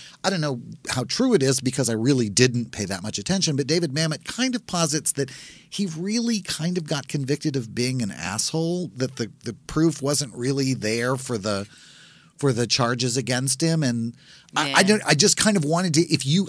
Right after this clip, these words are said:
Speaker 1: I, and you may not have any insight into it, I don't know. But were
Speaker 2: I
Speaker 1: you
Speaker 2: did.
Speaker 1: more aware of the, of the, of that particular trial?
Speaker 2: No,
Speaker 1: I
Speaker 2: I wasn't in the D A's office at the time.
Speaker 1: Yeah.
Speaker 2: I mean, that's happened long
Speaker 1: Right,
Speaker 2: since. But,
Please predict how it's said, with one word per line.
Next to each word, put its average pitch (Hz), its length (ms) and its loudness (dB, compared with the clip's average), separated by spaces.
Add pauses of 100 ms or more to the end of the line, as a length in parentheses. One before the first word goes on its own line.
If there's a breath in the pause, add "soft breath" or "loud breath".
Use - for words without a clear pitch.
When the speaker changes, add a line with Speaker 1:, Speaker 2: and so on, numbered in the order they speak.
Speaker 1:
I, 143 200 0
and 165 140 4
you 247 80 4
may 247 140 2
not 156 120 0
have 123 200 0
any 147 300 2
insight 95 420 -4
into 101 300 -2
it, 107 60 0
I 131 100 2
don't 135 200 0
know. 127 260 4
But 107 240 -2
were 135 200 2
Speaker 2:
I - 40 4
Speaker 1:
you 202 120 6
Speaker 2:
did. 180 120 6
Speaker 1:
more 175 200 2
aware 135 340 2
of 135 140 -2
the, 113 260 -2
of 110 140 -6
the, 117 200 -6
of 101 100 -8
that 123 180 -4
particular 131 420 -4
trial? 123 360 -4
Speaker 2:
No, 233 80 4
Speaker 1:
I 220 40 6
Speaker 2:
I 220 40 4
wasn't 240 260 2
in 185 60 0
the 170 60 0
D 151 140 0
A's 139 160 -4
office 113 240 -6
at 131 80 -12
the 135 60 -16
time. 131 240 -4
Speaker 1:
Yeah. 165 80 4
Speaker 2:
I - 40 -4
mean, 131 80 -4
that's 135 180 -4
happened 120 320 -6
long 120 160 -4
Speaker 1:
Right, 113 180 6
Speaker 2:
since. - 140 -6
But, 143 140 -4